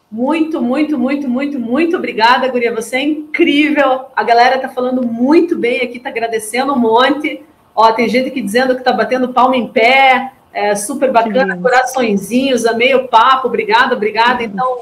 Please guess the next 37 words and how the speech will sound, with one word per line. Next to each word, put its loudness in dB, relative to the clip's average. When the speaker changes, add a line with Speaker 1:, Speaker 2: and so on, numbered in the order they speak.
Speaker 1:
poxa, -2
eu 4
acho 2
que 0
essa 2
também 4
é 2
uma, 2
uma -2
das -2
coisas 0
que -4
nós 2
podemos -2
fazer. 0
E -10
você 0
que -4
tá 4
ouvindo 2
aí 2
e -10
que -20
também 4
pode 4
fazer -2
isso, -4
faça. 0
Divida. -2
Divida, -6
porque -6
essa -2
é 4
a 6
hora 4
de -12
fazer. -6